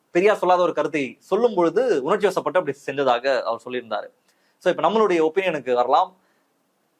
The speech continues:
ஒரு பேசிட்டு இருக்கக்கூடிய ஒரு நபர் மீது செருப்பை வீசுவது அப்படின்றது ஒரு ஜனநாயக நடைமுறையா அல்லது அதை வரவேற்கலாமா அப்படின்னு கேட்டீங்கன்னா, நிச்சயமாக நம்மளால அதை வரவேற்க முடியாது. அது தவறான செயல்பாடு தான். ஆஹ், அப்படி மாற்று கருத்தை முன்வைக்கிறவங்க ஏதோ ஒரு கருத்தை பேசும் பொழுது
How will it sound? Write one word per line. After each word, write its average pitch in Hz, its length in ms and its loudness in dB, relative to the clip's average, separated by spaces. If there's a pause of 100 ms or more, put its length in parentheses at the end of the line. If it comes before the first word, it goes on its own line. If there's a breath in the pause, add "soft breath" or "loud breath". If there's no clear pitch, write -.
(100)
ஒரு 165 360 4
பேசிட்டு 247 280 2
இருக்கக்கூடிய 180 400 2
ஒரு 139 460 2 (340)
நபர் 165 260 2
மீது 165 260 0
செருப்பை 185 360 0
வீசுவது 147 460 0
அப்படின்றது 127 540 -4 (360)
ஒரு 120 460 -6
ஜனநாயக 170 480 2
நடைமுறையா 131 480 0
அல்லது 131 240 -2
அதை 123 120 -4
வரவேற்கலாமா 127 600 2
அப்படின்னு 120 160 -18
கேட்டீங்கன்னா, 123 360 -4
நிச்சயமாக 147 420 -2
நம்மளால 120 240 -4
அதை 113 140 -4
வரவேற்க 117 400 -6
முடியாது. 110 340 -16
அது 185 120 -8
தவறான 147 520 0
செயல்பாடு 117 420 -8
தான். 107 140 -6 (380)
ஆஹ், 123 220 2
அப்படி 160 280 0
மாற்று 160 300 0
கருத்தை 147 360 -2
முன்வைக்கிறவங்க 131 760 -6
ஏதோ 156 120 0
ஒரு 190 140 4
கருத்தை 165 320 0
பேசும் 165 260 -2
பொழுது 143 380 -4